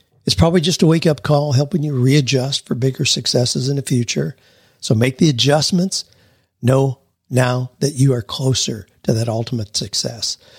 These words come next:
So yes, Eric, there are many people who risk failure in their marriages, health, homes, et cetera,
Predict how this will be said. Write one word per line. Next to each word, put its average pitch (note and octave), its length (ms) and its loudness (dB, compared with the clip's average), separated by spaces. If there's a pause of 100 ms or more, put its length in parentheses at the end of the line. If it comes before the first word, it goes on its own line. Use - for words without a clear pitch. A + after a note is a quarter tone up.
So D3+ 180 2
yes, E3 400 2 (100)
Eric, A2 440 -4 (640)
there D#3+ 120 4
are D#3 40 4
many F3+ 220 2
people B2 320 -2
who A2+ 200 -2 (300)
risk D3+ 440 0 (160)
failure D3+ 600 2
in C#3 240 2
their G2+ 240 -4
marriages, D#3+ 540 0
health, C#3 320 0
homes, C#3 360 0
et A#2 100 -6
cetera, B2+ 380 2